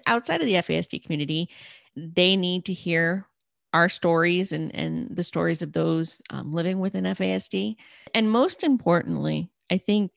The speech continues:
throughout every episode, uh, we've done and anything we've done, interviews, blog articles, guest articles, I G T V, I think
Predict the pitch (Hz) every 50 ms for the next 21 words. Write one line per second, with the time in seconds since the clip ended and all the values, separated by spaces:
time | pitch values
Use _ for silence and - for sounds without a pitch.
0 | _ _ _ - - 214 208 202 196 190 185 180 165 165 - - - 190 175 190
1 | 185 185 185 - - - 165 - - 175 170 - - 175 151 143 156 156 160 160
2 | 175 - _ _ - - _ _ _ _ _ _ - - - 151 156 175 165 165
3 | 151 175 170 160 151 - 175 156 147 143 147 156 170 202 - _ 180 175 165 160
4 | 160 156 156 - - _ _ - 180 185 185 202 196 - 156 156 156 156 151 151
5 | 143 - - - - - - - 175 185 185 165 175 175 175 175 170 165 165 165
6 | - - _ _ - - _ _ - - _ _ _ _ _ _ - - - 190
7 | 185 185 190 190 170 180 180 165 175 - - 175 170 165 165 165 165 160 160 165
8 | - - - _ _ - 202 196 214 190 - - 180 170 165 170 - - 156 156
9 | 160 160 160 160 156 156 202 208 - - - _ - 214 240 220 214 220 - -
10 | 180 170 160 151 151 156 160 165 156 - - - - _ _ _ _ - 180 185
11 | 196 - _ - 196 202 214 226 240 240 _ _ - -